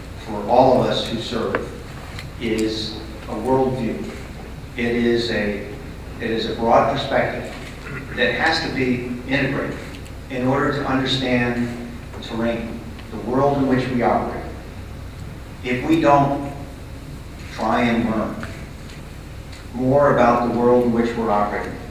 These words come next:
we don't understand the factors that influence developments that take place in the security environment, then, then we're constantly behind. And we're looking at symptoms of larger problems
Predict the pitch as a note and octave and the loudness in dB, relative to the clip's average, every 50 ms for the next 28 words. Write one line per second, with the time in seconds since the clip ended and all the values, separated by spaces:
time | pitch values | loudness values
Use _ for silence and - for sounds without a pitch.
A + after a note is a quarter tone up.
0 | - - C3 C3+ C3 - D3 C3+ C3+ C3 C3+ C3 B2 B2 - - B2 B2 A#2+ A#2+ | -8 0 0 2 4 4 2 2 2 2 2 4 4 2 2 2 2 2 4 4
1 | A#2+ A#2 A#2 A2+ - A#2 A2+ - - - - - - - - - - - A#2+ - | 4 4 2 2 -2 -2 -4 -6 -8 -10 -10 -12 -12 -10 -8 -6 -4 2 4 6
2 | - - - B2+ B2+ B2 A2+ A#2 A2+ G#2+ G#2 G#2 A2 B2 B2+ B2+ - - A#2 A2 | 6 6 6 4 2 2 2 2 2 0 0 2 2 2 2 2 2 2 2 2
3 | G#2+ G#2 G#2 - A2 A2+ A2+ A#2 A#2 A#2+ A#2 A#2 A#2+ A#2+ A#2+ - - A#2 A2+ - | 2 0 0 0 -2 0 4 6 6 6 6 4 2 0 -2 -4 -6 -6 -6 -4
4 | - A#2 A2+ A2+ - A#2 A2+ A2+ A2+ A2+ A2+ - - - - - - - - A2 | -4 -2 -2 -2 -2 0 2 4 4 4 2 0 -2 -4 -6 -10 -10 -8 -6 -4
5 | A2 A2 G#2 G#2 G#2 G#2+ - - - A#2 A#2 A#2 A2+ A2 A2 G#2+ - A2 A2 G2 | -2 -2 -2 -2 -2 -4 -4 -6 -4 -2 0 2 2 2 0 0 -2 -2 -4 -4
6 | G2 G2 G2 G2 - - A#2 A#2 A#2 A2+ - A2+ A2+ A2+ - A#2 A2+ A2 G#2+ A2 | -4 -6 -6 -8 -4 -2 0 0 2 2 0 -2 -2 -4 -2 -2 -2 -2 -2 -2
7 | A2 A2 C3 C3+ C3 C3 C3 - B2+ A#2+ A#2+ A2+ - - A#2 A2 G#2+ G#2 - - | -2 0 0 0 0 0 0 -2 -2 -2 -2 -2 -2 -4 -4 -4 -4 -4 -6 -6
8 | - - - - - - - - - - - - - - A#2 G#2+ G#2+ G#2 G#2+ A2 | -8 -10 -10 -12 -12 -12 -14 -14 -12 -14 -14 -14 -12 -8 -6 -4 -2 -2 0 2
9 | - D3+ D3 C#3+ C3 B2 A#2+ G#2+ A2 A#2 A#2 - - D3 D3 D3 C#3+ C#3 A#2+ A#2 | 4 4 4 4 4 4 4 2 2 0 -2 -2 0 0 0 0 0 0 0 0
10 | A2 - A#2+ A2+ A2 A2+ A2 A2+ A2+ A2+ G#2 - - - G#2 G#2 - - - - | 2 0 -2 -2 -2 0 2 2 2 2 0 -2 -4 -2 0 0 0 0 -2 -4
11 | - - - | -8 -10 -10